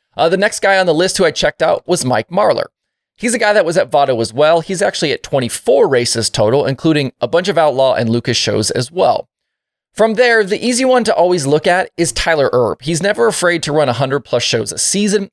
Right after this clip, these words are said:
and we know he's been super, uh, super active already. He's got twenty-five races through Golden Isles. He ran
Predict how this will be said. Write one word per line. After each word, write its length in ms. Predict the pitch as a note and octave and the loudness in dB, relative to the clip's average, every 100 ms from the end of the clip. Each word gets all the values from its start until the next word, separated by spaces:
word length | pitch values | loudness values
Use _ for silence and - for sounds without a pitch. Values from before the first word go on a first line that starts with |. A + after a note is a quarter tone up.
| - | -6
and 140 | E3+ | -2
we 80 | G3+ | 0
know 220 | G3 A3+ | 2 2
he's 160 | G#3 E3+ | 0 -2
been 160 | F3+ E3 | -2 0
super, 320 | D#3+ C3+ C3+ | 0 -2 -2
uh, 160 | D3+ B2 | 0 0
super 300 | - A2+ - | 0 -2 -2
active 340 | B2+ - A2+ | -4 -4 -2
already. 480 | A2+ A2+ A2+ G2+ - _ _ _ _ | 0 2 2 0 -6 _ _ _ _
He's 160 | F#3 F3+ | -4 0
got 240 | G#3 E3 | 0 -2
twenty-five 840 | - C#3 B2+ C#3+ - G#3+ B3 G3+ A#2 | -4 -4 -2 -6 -4 0 0 0 -2
races 400 | G#2 - A#2+ - - | -2 -2 -4 -6 -8
through 300 | - B2 A2+ | -4 -4 -2
Golden 380 | D3 E3+ C3 | -2 -2 -4
Isles. 400 | A2+ F#2+ - - - _ _ | -6 -6 -6 -6 -8 _ _
He 240 | - E3 | -2 0
ran 260 | E3 D3+ | 2 0